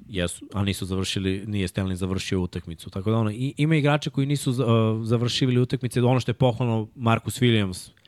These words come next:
je trenirao, pa bi mogao da igra na ovoj utakmici da bi Ravens imali tu odbranu sa tri safety, ako nije baš karakteristična. Ali sve se namešta, igraju forty-ninersi kod kuće, Ravensi imaju neke slabosti koje odgovaraju forty-ninersima.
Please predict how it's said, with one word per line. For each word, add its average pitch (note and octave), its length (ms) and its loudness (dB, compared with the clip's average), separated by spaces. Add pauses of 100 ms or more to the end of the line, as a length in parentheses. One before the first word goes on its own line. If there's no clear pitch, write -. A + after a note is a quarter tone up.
(140)
je G2+ 100 0
trenirao, G2+ 640 -2
pa F#2 100 2
bi - 120 -6
mogao F#2 320 -2
da F2+ 100 -2
igra F2+ 160 0
na E2+ 100 -2
ovoj E2+ 180 0
utakmici E2+ 560 -2 (360)
da F#2 200 2
bi F#2 140 2
Ravens F#2+ 340 0
imali F#2+ 260 2
tu G2 180 -2
odbranu F#2 320 0
sa G2 120 -8
tri F#2+ 240 -4
safety, F2 380 -4
ako F2 180 -4
nije F2 180 -2
baš F2 200 -2
karakteristična. D#2+ 880 -6 (1080)
Ali B2 160 4
sve F3 200 4
se F#3 120 -6
namešta, D#3+ 420 -2
igraju B2+ 360 2
forty-ninersi B2+ 520 -2
kod F2+ 180 -12
kuće, C#3+ 380 0 (840)
Ravensi G#2+ 680 2 (280)
imaju A#2 280 4
neke A2+ 220 -4
slabosti A2 520 0
koje F#2 200 -6
odgovaraju F#2 460 0
forty-ninersima. F2+ 920 -10